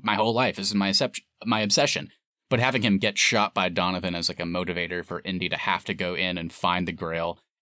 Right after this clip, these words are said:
And I love the way they edited that scene where it keeps, like, cutting from Indy, like, "The penitent man will pass, the penitent man, the penitent man, what does that mean?" Like, "Humble before God, kneels before God." But it's also, like, cutting back to his dad, who's, like, slowly dying, but he's just like,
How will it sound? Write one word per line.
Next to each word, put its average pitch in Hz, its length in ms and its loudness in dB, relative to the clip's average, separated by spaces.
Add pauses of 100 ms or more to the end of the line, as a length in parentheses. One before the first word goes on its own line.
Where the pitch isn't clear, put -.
And 107 80 2
I 104 100 4
love 110 380 2
the 107 80 0
way 101 120 2
they 95 240 -2
edited 87 500 -2
that 85 220 -2
scene 85 340 0
where 87 80 -6
it - 140 -10
keeps, - 320 -2
like, 87 260 0 (260)
cutting 95 300 0
from 90 240 -2
Indy, 92 340 0
like, 85 320 -10 (220)
"The - 80 -10
penitent 87 380 -8
man 90 180 -8
will 87 80 -16
pass, 71 380 -6
the - 80 -8
penitent - 400 -8
man, 76 220 -12
the - 60 -20
penitent 117 360 -6
man, 101 160 -6
what 104 60 -6
does 104 100 -8
that 92 180 -8
mean?" 82 180 -10
Like, - 180 -14
"Humble 117 200 -2
before 98 280 -4
God, 95 200 -2
kneels 123 180 2
before 104 200 -2
God." 95 140 0
But 104 100 -2
it's 113 80 0
also, 117 180 0
like, 101 100 2
cutting 107 220 0
back 104 200 2
to 98 80 -4
his 90 120 -2
dad, 101 480 2 (240)
who's, 110 200 2
like, 95 240 0 (300)
slowly 120 440 4
dying, 92 800 2
but - 120 0
he's 82 140 -6
just - 160 -8
like, - 140 -14